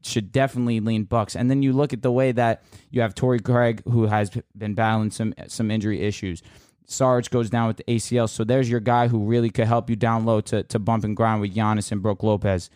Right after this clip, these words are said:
It's, it's things right now that are just going against the Buck-, uh, the, the Suns, and the Bucks need to take advantage of that. But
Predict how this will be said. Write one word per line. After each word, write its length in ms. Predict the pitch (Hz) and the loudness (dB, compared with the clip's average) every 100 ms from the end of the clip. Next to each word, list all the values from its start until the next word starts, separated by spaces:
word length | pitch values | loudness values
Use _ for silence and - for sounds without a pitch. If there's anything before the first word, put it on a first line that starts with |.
| _ _ _ _ | _ _ _ _
It's, 360 | 131 113 - - _ _ _ _ _ _ _ _ _ _ _ _ _ | -4 -4 -6 -14 _ _ _ _ _ _ _ _ _ _ _ _ _
it's 200 | 151 135 | -8 -8
things 240 | - 202 170 | -2 0 2
right 160 | 180 | 2
now 180 | 175 170 | 2 2
that 120 | 151 | 2
are 60 | 135 | -2
just 240 | 127 135 | 0 0
going 240 | 113 147 147 | 2 2 2
against 380 | 131 143 135 - | 2 0 0 -2
the 60 | |
Buck-, 300 | 113 143 143 | 0 0 2
uh, 120 | 139 131 | 2 2
the, 280 | 107 120 | 2 0
the 140 | 104 120 | 0 -4
Suns, 380 | - 143 143 120 | 0 2 2 2
and 80 | |
the 60 | 113 | 0
Bucks 280 | 107 151 - | 0 0 0
need 160 | 139 | -4
to 80 | 120 | -2
take 220 | - 127 | -2 -2
advantage 420 | 113 98 120 113 104 | -2 0 0 2 0
of 80 | |
that. 260 | 98 92 87 _ - _ | 0 -2 -4 _ -20 _
But 280 | - - - | 0 0 -2